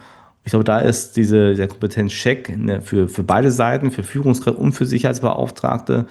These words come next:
schon mal eine gute Orientierung. Ich bin bei dir, man kann ihn vielleicht ein bisschen aus-, anders gestalten, vielleicht, ja, ausführlicher gestalten. So, aber ich glaube, das ist erstmal eine gute Orientierung zu den Kompetenzen. Was macht der eigentlich schon?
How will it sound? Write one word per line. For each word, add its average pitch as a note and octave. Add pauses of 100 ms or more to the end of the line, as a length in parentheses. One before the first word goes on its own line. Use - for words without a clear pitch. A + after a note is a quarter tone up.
(340)
schon A#2
mal G#2+
eine A2+
gute A#2 (100)
Orientierung. C3
Ich -
bin G#2
bei B2
dir, D3+
man A#2+
kann A#2+
ihn A#2+
vielleicht A2
ein A2
bisschen G2+
aus-, -
anders E3
gestalten, C#3+
vielleicht, B2
ja, A#2
ausführlicher C#3
gestalten. B2+ (600)
So, A2+
aber A2
ich G#2+
glaube, C3
das B2
ist -
erstmal B2+
eine A2
gute D3
Orientierung B2
zu C3
den B2
Kompetenzen. B2+
Was G#2
macht G#2+
der D3
eigentlich D3
schon? D#3